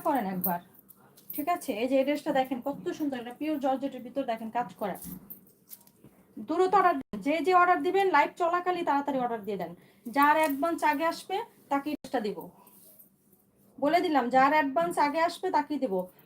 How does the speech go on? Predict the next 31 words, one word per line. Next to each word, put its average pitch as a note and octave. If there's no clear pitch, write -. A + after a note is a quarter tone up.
আপনারা D#4
চাইলে F4+
চার D#4+
পিস, F4+
পাঁচ D#4
পিস, F4
ছয় D4+
পিস D#4
করে C#4+
নিয়ে A#3
রাখেন, A3+
বেশি D4
নেওয়ার D#4+
দরকার C4+
নাই। F3+
এটা C#4+
ইনারের E4
কাপড় F4+
আর -
ছেলের C#4
কাপড় B3
একই C#4
সাথে A#3
আছে। -
ওড়নাটার D4
ভিতর F4
দেখেন F4+
খুব D#4
সুন্দর D#4+
করে D#4
পুরা E4+